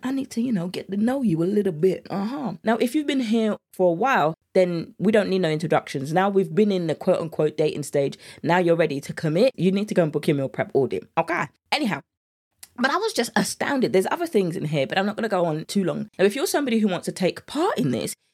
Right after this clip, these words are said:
you can absolutely go on the website. The link is in the show notes below, and it's all anonymous. I don't get your names, I don't get your emails, but the responses are really good. And reason why I'm doing this is so I can create something to help you. Now, there's another question.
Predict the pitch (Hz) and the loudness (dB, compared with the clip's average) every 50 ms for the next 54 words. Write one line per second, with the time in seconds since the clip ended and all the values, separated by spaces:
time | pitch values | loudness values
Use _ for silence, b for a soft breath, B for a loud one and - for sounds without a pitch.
0 | _ _ - 214 214 262 254 - 240 269 262 - - 240 220 220 208 190 185 - | _ _ 0 2 2 2 0 0 0 -2 0 -2 -4 -2 -2 -2 -2 -2 0 2
1 | 175 165 160 160 151 160 151 151 - - 147 135 131 131 - - 180 220 262 285 | 2 2 2 2 0 0 -2 -2 -2 -2 0 0 0 0 2 4 4 4 4 0
2 | 254 - 214 180 190 170 165 156 - 170 156 147 139 - - - 147 147 147 139 | -2 -2 -2 -2 0 -2 -4 -4 -2 -2 -2 -2 -2 -6 -4 -4 -2 0 0 0
3 | 135 - - 175 175 175 151 - - - 247 269 269 247 226 185 165 160 160 156 | -2 -2 -2 -2 -2 -2 -2 -6 -4 -2 0 0 2 0 0 0 0 0 0 0
4 | 160 160 - - 156 151 135 - - - 156 170 185 196 196 190 185 165 151 151 | -2 -4 -4 -4 -6 -6 -6 -8 -6 -2 0 2 2 2 2 0 -2 -2 -4 -4
5 | 143 165 151 - - 143 165 165 160 151 147 143 147 147 - _ _ b b b | -6 -6 -10 -8 -2 0 0 2 2 2 2 0 -2 -4 -6 _ _ b b b
6 | - 208 226 214 175 165 - - 339 359 440 - - - 180 - - - 156 156 | -4 0 2 2 2 0 0 -4 -6 -6 -6 -8 -6 -6 -6 -6 -2 -2 -2 -2
7 | 147 151 170 208 214 208 196 - 196 170 151 - - - 156 160 190 311 440 427 | 0 0 0 2 2 0 0 0 0 0 0 0 -2 -2 -2 2 4 4 4 4
8 | 339 262 247 233 202 196 214 175 156 214 240 294 302 196 120 107 - - - - | 2 0 0 0 0 2 0 2 2 2 2 2 0 -2 -4 -4 -6 -8 -2 0
9 | - 214 - - - 202 185 - _ 185 196 220 262 269 269 - 285 277 - - | 0 0 0 0 -2 -2 -2 -2 _ -6 -2 -2 -2 -2 -2 -4 -8 -8 -8 -6
10 | - 240 226 131 240 226 190 156 - - - - - 160 160 160 - 160 156 - | -4 -2 -2 0 2 2 2 2 0 -4 -8 -6 -4 -4 -4 -2 -2 -4 -4 -4
11 | - - - 165 160 - - 294 285 - - - 147 135 123 - - - _ _ | -6 -8 -8 -8 -8 -2 -2 0 0 -2 -2 -4 -4 -2 -2 -4 -8 -14 _ _
12 | 208 226 233 - - 202 185 - - 392 392 311 330 302 294 - - - 185 - | 4 4 4 2 -2 0 2 4 4 4 2 2 0 0 -2 -4 -2 -2 -2 -2
13 | - - 131 117 127 | -2 -4 -4 -4 -4